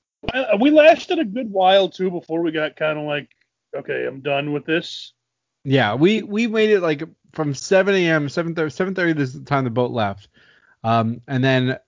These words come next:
Speaker 2: at eleven o'clock, me and Bill were like, "Nah, we're done." And the boat was supposed to go till twelve. <laughs> So we just sat down for an hour, and we just did nothing. We bullshitted and chatted with each other about, uh, the next podcast we were gonna do that we never did. <laughs>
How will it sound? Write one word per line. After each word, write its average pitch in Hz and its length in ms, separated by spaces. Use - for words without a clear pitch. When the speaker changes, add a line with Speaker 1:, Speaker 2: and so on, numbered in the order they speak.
Speaker 2:
at 123 340
eleven 143 400
o'clock, 123 320
me 120 140
and 120 80
Bill 117 160
were 113 80
like, 120 200
"Nah, 170 220
we're 131 140
done." 107 440
And 135 120
the 135 40
boat 143 200
was 120 80
supposed 123 140
to - 20
go 131 80
till 117 100
twelve. 104 420
<laughs> - 120
So 143 200
we 143 100
just 139 200
sat 131 240
down 117 200
for 117 120
an 107 80
hour, 107 340
and 131 160
we 131 80
just 120 260
did 131 180
nothing. 117 360
We 127 100
bullshitted 113 640
and 117 160
chatted 117 340
with 107 120
each 104 140
other 110 200
about, 107 380
uh, 113 220
the 117 100
next 127 320
podcast 120 500
we 113 80
were 110 80
gonna 110 160
do 110 200
that 107 180
we 110 100
never 107 260
did. 101 320
<laughs> - 60